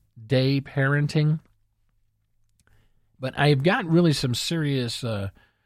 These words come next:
some serious concerns about how our children are being raised by the people that spawned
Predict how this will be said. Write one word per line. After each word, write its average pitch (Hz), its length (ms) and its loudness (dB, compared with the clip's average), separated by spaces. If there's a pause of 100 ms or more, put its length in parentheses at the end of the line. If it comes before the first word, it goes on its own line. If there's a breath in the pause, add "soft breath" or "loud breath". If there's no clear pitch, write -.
(140)
some 165 160 -4
serious 269 400 0
concerns 113 720 2
about 104 360 -4
how 139 180 -2
our 127 160 2
children 110 580 -2
are 98 100 -4
being 101 400 -2
raised 107 460 -2
by 107 160 0
the 101 120 -4
people 117 400 -4
that 101 220 -2 (160)
spawned 107 840 -2